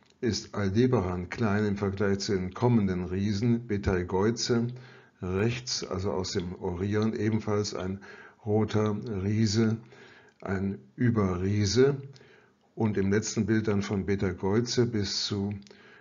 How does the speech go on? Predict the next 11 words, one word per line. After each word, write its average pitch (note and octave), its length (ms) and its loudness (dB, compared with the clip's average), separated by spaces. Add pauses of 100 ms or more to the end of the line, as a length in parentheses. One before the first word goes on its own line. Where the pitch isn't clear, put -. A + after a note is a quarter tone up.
(180)
V A2 380 0
Y G2+ 440 0
Canis G2 460 0
Majoris, G#2+ 720 0
einem F#2+ 300 -2
riesigen G2 600 0
Stern F#2+ 440 -2
aus F#2+ 280 -6
dem F#2 380 -4
Sternbild F#2 920 -2
Großer G2+ 600 -2